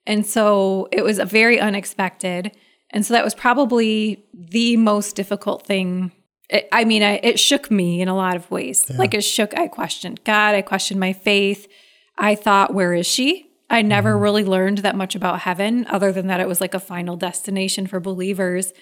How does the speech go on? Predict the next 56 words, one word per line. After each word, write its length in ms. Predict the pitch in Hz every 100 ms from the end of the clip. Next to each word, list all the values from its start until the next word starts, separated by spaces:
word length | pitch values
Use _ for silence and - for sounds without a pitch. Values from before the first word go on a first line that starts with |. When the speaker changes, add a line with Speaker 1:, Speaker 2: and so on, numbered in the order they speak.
| _ _ _
Speaker 1:
And 140 | 196 208
when 160 | 202
she 220 | 208 220
passed, 580 | 202 - 208 196 185 -
I 120 | 254
was 160 | 220 190
reading 360 | 190 185 185 -
everything 560 | 214 190 190 180 185
I 80 | 180
could 220 | - 190
about 240 | 175 190 -
heaven, 400 | 196 196 - 262
trying 240 | - 214 196
Speaker 2:
Yeah. 60 |
Speaker 1:
to 60 | 196
figure 380 | - 196 196 190
out, 420 | 190 185 180 - - _ _
when 140 | -
the 80 | 202
Bible 280 | 190 202 277
says 300 | 294 240 196
this, 380 | 214 247 196 -
what 120 | 202
does 140 | 214 208
it 140 | 214
actually 400 | 208 202 - 196
mean? 420 | 190 220 190 175
And, 120 | 175
like, 220 | 180 180 - _ _
what 140 | - 208
do 80 | 277
you 100 | 294
do 240 | 277 311
all 180 | 240 202
day 220 | 196 185
when 140 | 180
you're 120 | 185 180
there? 440 | 185 175 175 175
And 240 | 175 175 175 _ _ _ -
all 140 | 220
of 80 | 226
a 60 |
sudden, 440 | 226 220 240 202 190
somebody 380 | - 214 202 196
I 80 |
loved 500 | 185 185 214 190 175
was 160 | 185 185
in 120 | 185
this 200 | 185 180
place 460 | - - 208 185 -
that 160 | - 196
I 100 | 185
was 140 | 185
so 200 | - 185
unfamiliar 640 | - 190 - 180 175 185 175
with 380 | 160 185 -